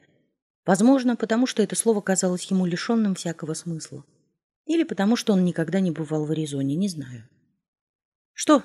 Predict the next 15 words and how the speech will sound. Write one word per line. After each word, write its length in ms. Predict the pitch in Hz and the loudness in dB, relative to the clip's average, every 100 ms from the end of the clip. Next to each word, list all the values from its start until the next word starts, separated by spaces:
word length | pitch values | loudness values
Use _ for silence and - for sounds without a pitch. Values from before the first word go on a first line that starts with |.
| - | -2
ответила 400 | 175 - 170 165 | -8 -4 -2 -2
я 80 | 165 | -2
машинально. 640 | 165 - 165 156 147 139 _ _ _ _ _ _ _ _ - | -2 -4 -4 -6 -8 -12 _ _ _ _ _ _ _ _ -4
Направляясь 580 | 180 214 240 269 240 | 2 4 6 4 2
в 80 | 190 | 0
Монреаль 420 | 220 208 214 208 | 2 4 4 4
впервые, 500 | 190 - 202 240 302 | 2 0 2 4 4
я 180 | 220 226 | 4 2
полагала, 480 | 226 240 226 262 277 | 4 2 2 2 0
что 160 | - 190 | -2 -2
говорю 360 | 185 208 214 | 0 2 4
на 60 | 247 | 2
французском 560 | - 185 185 196 214 | 0 -4 -4 -4 0
довольно 420 | 196 175 165 170 165 | 2 2 0 0 0
бегло. 460 | 143 135 135 135 | -2 -2 -4 -14